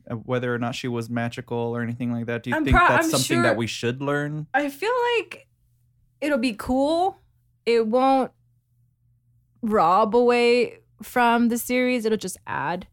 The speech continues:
Speaker 2: It'll be a cool add-on,
Speaker 1: Mm-hmm.
Speaker 2: I think. Um, like I said, I haven't read the manga. It could be that it's in the manga. I don't know.
Speaker 1: Yeah.
Speaker 2: I have to read it. I'm not the best person, um, to ask about that, but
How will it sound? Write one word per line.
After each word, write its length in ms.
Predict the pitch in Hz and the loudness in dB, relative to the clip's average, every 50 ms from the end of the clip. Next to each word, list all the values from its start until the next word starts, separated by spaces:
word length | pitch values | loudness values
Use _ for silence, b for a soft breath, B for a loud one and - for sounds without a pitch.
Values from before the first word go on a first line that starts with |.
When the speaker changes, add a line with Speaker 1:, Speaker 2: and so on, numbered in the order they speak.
| _ | _
Speaker 2:
It'll 120 | 214 240 214 | -2 0 0
be 120 | 233 233 | 2 0
a 40 | 214 | 0
cool 260 | 220 - - 214 202 | -2 -2 0 0 0
add-on, 560 | - - 185 175 175 190 196 202 208 226 220 - - | 0 0 -2 0 0 0 0 0 -2 -4 -6 -8 -6
Speaker 1:
Mm-hmm. 180 | 131 131 135 | -6 -4 -4
Speaker 2:
I 60 | 202 214 | -4 -4
think. 440 | - 220 208 202 196 196 190 - _ _ | -6 -6 -8 -8 -8 -10 -12 -16 _ _
Um, 600 | - 160 170 160 120 98 95 95 190 185 190 196 - _ _ _ _ _ _ _ _ _ _ _ _ _ _ _ _ _ _ _ | -12 -10 -10 -8 -10 -10 -12 -12 -12 -12 -14 -14 -16 _ _ _ _ _ _ _ _ _ _ _ _ _ _ _ _ _ _ _
like 120 | 233 247 | 0 2
I 60 | 247 247 | 2 2
said, 120 | 262 240 | 2 2
I 100 | - 233 | 0 0
haven't 360 | 240 254 254 277 269 285 247 226 | 2 2 2 2 2 2 2 2
read 280 | 220 220 220 233 214 | 2 2 2 2 0
the 60 | 208 | 0
manga. 480 | 208 202 185 180 196 214 220 254 269 262 | 0 0 0 -2 -2 0 2 2 4 4
It 140 | 226 202 202 | 2 0 -4
could 140 | - 240 196 | -4 -4 -4
be 80 | 202 220 | -2 -2
that 120 | 202 196 | -2 -2
it's 220 | 190 185 185 - - | -2 -4 -4 -6 -8
in 100 | 190 180 | -8 -8
the 60 | 175 | -8
manga. 420 | 156 147 147 143 - 82 - 180 - _ _ _ | -10 -12 -12 -14 -14 -14 -16 -18 -20 _ _ _
I 80 | - - | -14 -10
don't 100 | 160 175 | -10 -8
know. 200 | 170 151 131 127 | -6 -4 -4 -2
Speaker 1:
Yeah. 160 | 120 101 101 123 | -2 -4 -6 -6
Speaker 2:
I 100 | - - | -6 -4
have 220 | 185 196 180 180 - | -4 -4 -4 -4 -6
to 100 | - 170 | -8 -8
read 200 | 170 180 180 170 | -6 -6 -6 -4
it. 220 | 151 147 131 - _ | -6 -6 -8 -10 _
I'm 140 | - 170 190 | -10 -6 -6
not 140 | 180 165 160 | -6 -6 -8
the 60 | - | -8
best 180 | - - - - | -12 -12 -10 -8
person, 680 | - 170 170 185 180 160 160 160 175 185 190 190 208 247 - | -6 -6 -6 -6 -8 -8 -8 -8 -6 -6 -8 -8 -10 -12 -10
um, 540 | - 165 160 160 - 143 - - 185 185 185 _ _ _ _ _ _ _ _ _ _ _ _ _ _ _ _ _ _ _ _ _ _ | -10 -10 -8 -10 -10 -12 -12 -12 -14 -14 -16 _ _ _ _ _ _ _ _ _ _ _ _ _ _ _ _ _ _ _ _ _ _
to 80 | - 220 | -4 -2
ask 200 | 185 180 180 - | 0 0 -2 -4
about 260 | 190 175 160 151 151 | -2 -2 -2 -2 0
that, 340 | - 170 175 156 127 - - | 0 0 0 0 -2 -4 -4
but 300 | - 180 175 170 - - | -2 -2 -2 -2 -4 -8